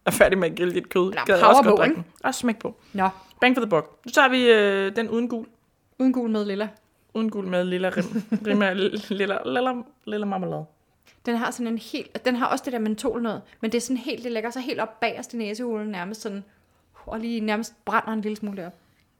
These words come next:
Speaker 1: Og så er frugten bare sådan
Speaker 2: Frisk.
Speaker 1: Ja, friskere, ikke?
Speaker 2: Virkelig frisk,
Speaker 1: Også
Speaker 2: jo.
Speaker 1: det der meaty er der jo så ikke, så det er meget frugtdrevet.
Speaker 2: Og kæmpe solbærbusk, altså.
Speaker 1: Ja.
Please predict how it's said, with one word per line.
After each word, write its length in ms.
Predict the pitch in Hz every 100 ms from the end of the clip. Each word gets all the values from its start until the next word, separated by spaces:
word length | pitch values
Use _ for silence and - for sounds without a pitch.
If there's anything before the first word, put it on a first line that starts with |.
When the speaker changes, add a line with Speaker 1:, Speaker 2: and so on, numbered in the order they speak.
| _
Speaker 1:
Og 80 | 180
så 100 | 214
er 40 |
frugten 440 | 202 - 185 - 202
bare 1400 | 170 160 160 156 147 143 135 131 127 127 127 127 117 - _ _ _ -
sådan 140 | 190 226
Speaker 2:
Frisk. 360 | 202 - - _ -
Speaker 1:
Ja, 100 | 247
friskere, 480 | 254 285 - 247 254 -
ikke? 100 | 254
Speaker 2:
Virkelig 220 | 247 233
frisk, 280 | 202 - -
Speaker 1:
Også 120 | 220
Speaker 2:
jo. 40 | -
Speaker 1:
det 80 |
der 60 | 233
meaty 240 | 233 247
er 160 | 262 208
der 60 | 202
jo 80 |
så 220 | 190 202 -
ikke, 280 | 220 220 262
så 140 | 220
det 100 | 202
er 40 | 190
meget 420 | - 196 190 165
frugtdrevet. 460 | 165 165 - - - _ 233
Speaker 2:
Og 100 | 233
kæmpe 360 | - 285 285
solbærbusk, 600 | 254 196 202 202 202 -
altså. 220 | - -
Speaker 1:
Ja. 120 | 202